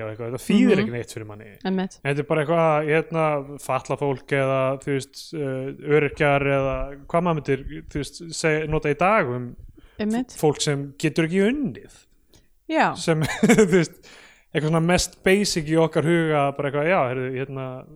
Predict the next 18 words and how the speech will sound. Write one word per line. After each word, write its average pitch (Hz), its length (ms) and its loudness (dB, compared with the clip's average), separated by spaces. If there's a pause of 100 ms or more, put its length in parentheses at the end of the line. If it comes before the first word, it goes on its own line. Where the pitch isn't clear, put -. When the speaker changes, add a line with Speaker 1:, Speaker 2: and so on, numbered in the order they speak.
(120)
Speaker 1:
það 139 540 -6
þarf 135 160 -4
að 131 260 -8
setja 139 240 -6
sem 131 120 -4
mestan 143 280 -2
pening 143 260 2
í 139 60 0
þann 139 160 0
málaflokk 151 600 0
og 131 260 -2 (420)
reyna 156 220 2
að - 60 4
minnka 160 180 2
sem 156 160 2
me-, 165 140 4
mest 160 400 2
stigma 165 400 2